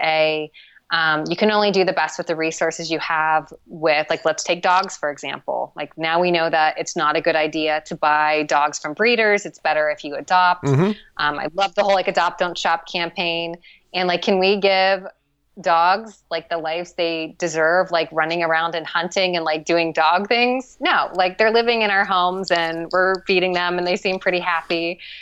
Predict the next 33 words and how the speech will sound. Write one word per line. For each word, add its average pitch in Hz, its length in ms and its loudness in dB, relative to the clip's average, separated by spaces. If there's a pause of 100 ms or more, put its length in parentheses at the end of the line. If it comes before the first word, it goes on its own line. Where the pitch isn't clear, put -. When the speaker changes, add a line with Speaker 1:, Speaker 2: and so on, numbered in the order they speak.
(240)
Speaker 1:
Um, 170 340 0
but, 190 100 2
like, 190 140 0
they're 214 120 0
not 214 200 0
really 196 180 2
living 185 240 0
their 170 120 0
best 160 240 -2
dog 156 300 2
lives. 156 400 -2
And 160 160 -8
I 160 60 -6
think 180 160 -2
what 165 160 -2
Carol 160 360 2
does 156 300 0
is 151 260 -12 (180)
maybe 156 540 -6
comparable 160 500 0
to - 80 -6
Speaker 2:
Mm-hmm. - 80 -6
Speaker 1:
that. 196 300 0
Like, 185 80 -4
she's 202 180 -4
doing 175 220 -2
the 170 80 -6
best - 260 -2
she 175 100 -4
can 156 400 -8
for 151 260 -4
the 160 60 -8
tigers, 160 720 -2